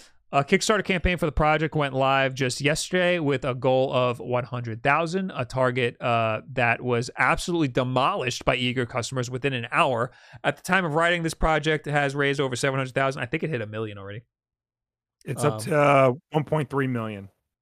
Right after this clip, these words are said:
Speaker 1: Holy hell. The controllers,
Speaker 2: Hmm.
Speaker 1: which can be used with the original GameCube hardware or with modern systems via U S B,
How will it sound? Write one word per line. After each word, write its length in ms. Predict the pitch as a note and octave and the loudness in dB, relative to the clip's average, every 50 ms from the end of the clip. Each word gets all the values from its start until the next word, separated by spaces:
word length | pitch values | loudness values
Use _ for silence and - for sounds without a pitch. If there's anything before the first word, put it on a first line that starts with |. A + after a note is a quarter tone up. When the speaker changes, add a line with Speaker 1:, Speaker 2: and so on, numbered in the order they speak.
| _ - | _ -16
Speaker 1:
Holy 280 | - - B2 B2 B2+ C3+ | -12 -12 -10 -10 -10 -10
hell. 280 | C3 A2+ G#2+ - - _ - - - - - - - | -10 -10 -10 -10 -14 _ -20 -20 -20 -20 -20 -10 -8
The 80 | D#3 | -8
controllers, 540 | C#3 - - - F#3+ A3 A3+ A#3+ B3+ C#4 A3+ | -8 -6 2 4 4 6 6 4 2 2 0
Speaker 2:
Hmm. 40 | F#3+ | 0
Speaker 1:
which 200 | D#3 E3+ E3 - | 0 0 0 0
can 180 | - F#3 F3 D#3+ | -2 -2 0 0
be 80 | D3+ D#3 | 0 -2
used 500 | C#3+ C3+ C#3 D3 D3+ E3 F3 F3+ D#3 D3+ | -2 -2 0 0 2 2 0 0 -2 0
with 180 | C#3+ D3+ C#3+ - | -2 -2 0 0
the 120 | D3+ C#3+ | -2 0
original 440 | C#3 B2+ B2+ B2+ C3 C3 D3+ F3+ E3 | 0 0 0 0 -2 -4 -6 -8 -4
GameCube 400 | C3+ D3 C#3 C3+ B2 - C#3+ A#2 | -2 -2 -2 -2 -2 -6 -8 -2
hardware 380 | A#2 B2+ B2 B2+ C3+ C#3+ C#3 C#3 | 0 2 2 4 4 2 2 2
or 180 | C#3 C3+ D#3 | 2 2 4
with 160 | G3 G3+ C3+ C#3 | 2 2 0 0
modern 260 | C#3 B2 B2 A#2+ B2+ | 0 0 0 -2 -2
systems 380 | - - C#3 A#2+ C3+ C#3 B2 | -4 -4 -4 -4 -4 -6 -8
via 180 | A#2+ C3 B2+ A#2+ | -6 -6 -4 -4
U 220 | A#2+ A#2+ B2 B2 | -4 -4 -4 -4
S 140 | A#2+ A#2+ B2+ | -4 -4 -4
B, 340 | A#2 C3+ E3+ G#3 G#3 F#3 | -4 -2 -2 -2 -2 -6